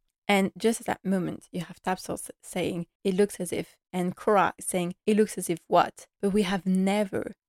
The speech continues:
ever heard that tone from her. Like,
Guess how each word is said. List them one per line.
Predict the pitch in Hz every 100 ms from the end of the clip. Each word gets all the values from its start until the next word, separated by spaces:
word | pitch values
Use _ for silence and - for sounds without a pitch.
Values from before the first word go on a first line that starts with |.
| -
ever | 208 196 175 170 -
heard | - 190 175 165 - 175
that | 185 185 -
tone | - 208 - 170 - -
from | - 160
her. | 147 - - _ _ 202
Like, | 202 -